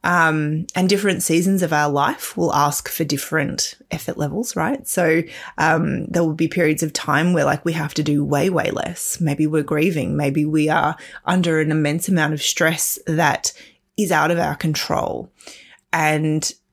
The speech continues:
we simply have to do less to make more space for our ability to recover. So, you know, this,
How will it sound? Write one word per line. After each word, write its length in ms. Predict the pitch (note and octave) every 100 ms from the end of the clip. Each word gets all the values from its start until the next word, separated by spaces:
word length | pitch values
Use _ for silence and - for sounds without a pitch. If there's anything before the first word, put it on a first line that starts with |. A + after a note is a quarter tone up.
| -
we 120 | F3 F#3
simply 400 | - F#3 E3 F3
have 200 | D3+ -
to 80 | D3+
do 240 | D#3+ D3+
less 260 | D3 C#3+ -
to 140 | D#3
make 220 | D3 C#3+
more 140 | D#3+ D3
space 680 | - - F#3 F#3 - -
for 240 | - - D#3+
our 160 | -
ability 380 | - C#3 C#3 B2+
to 80 | -
recover. 460 | A#2+ - - - - _ - - - -
So, 520 | - - F#3 F3 E3+ E3 _ _ _ - - - _ -
you 140 | G3 F3+
know, 140 | E3
this, 460 | D#3+ E3+ - -